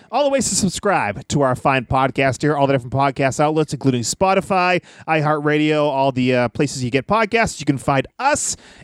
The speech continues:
and social media links, basically at the W P A N on all social media platforms. So find us, follow us, and interact with us. And bios and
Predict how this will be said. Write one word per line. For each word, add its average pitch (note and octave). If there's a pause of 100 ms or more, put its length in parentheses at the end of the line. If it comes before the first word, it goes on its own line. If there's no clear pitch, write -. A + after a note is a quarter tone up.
and C#4+
social D4
media C#4+
links, G#3
basically G#3
at A3
the A3
W G3+
P G#3+
A F#3+
N F#3+
on D3+
all E3
social E3
media D#3+
platforms. E3
So B2+
find G3
us, G3 (300)
follow F#3+
us, F#3 (260)
and C#3+
interact G#3
with D3+
us. C#3 (360)
And C4+ (460)
bios G3+ (320)
and B3+